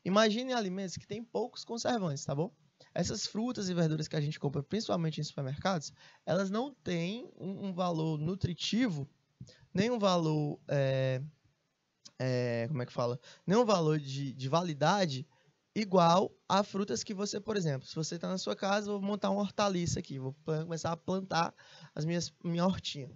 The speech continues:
E aí você planta um tomate, você planta um cheiro verde, você planta algum outro tipo de fruta ou verdura ali,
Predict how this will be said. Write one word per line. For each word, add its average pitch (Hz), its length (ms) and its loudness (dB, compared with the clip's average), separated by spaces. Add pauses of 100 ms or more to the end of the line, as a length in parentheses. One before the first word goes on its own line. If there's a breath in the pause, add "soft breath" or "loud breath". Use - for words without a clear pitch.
(520 loud breath)
E 151 80 -4
aí 160 100 2
você 185 240 -6
planta 143 360 -6
um 147 60 -12
tomate, 196 520 0
você - 80 -6
planta 135 220 -6
um 135 40 -8
cheiro 175 240 -4
verde, 160 420 2
você 151 80 -6
planta 143 280 -8
algum 147 160 -6
outro 170 180 -8
tipo - 220 -10
de 151 140 -6
fruta 147 380 -4
ou 151 40 0
verdura 165 380 2
ali, 190 200 -2